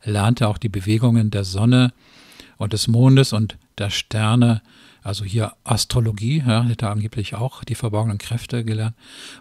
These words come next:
„Und die Macht der Schriftzeichen, die Mysterien des Kreises und des Winkelmaßes und die Verwandlung der Dinge und Formen“ und so weiter. Ähm, weiter heißt es hier noch:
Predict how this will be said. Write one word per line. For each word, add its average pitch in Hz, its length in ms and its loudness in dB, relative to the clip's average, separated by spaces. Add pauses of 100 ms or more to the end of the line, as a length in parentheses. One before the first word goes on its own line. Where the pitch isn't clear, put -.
„Und 139 280 2
die 113 100 2
Macht 113 400 0
der 101 200 -4
Schriftzeichen, 123 1080 -2 (200)
die 110 120 -4
Mysterien 113 840 0
des 101 160 -8
Kreises 117 480 0
und 107 120 -2
des 104 160 -6
Winkelmaßes 107 580 0
und 107 140 -4
die 104 140 -6 (280)
Verwandlung 107 480 -2
der 104 140 -4
Dinge 117 240 0
und 107 120 -2
Formen“ 123 540 0 (400)
und 117 140 -6
so 110 140 -6
weiter. 131 400 -2 (1120)
Ähm, 113 400 0 (100)
weiter 104 280 -4
heißt 110 160 -2
es 110 100 -6
hier 110 180 -2
noch: 107 260 -4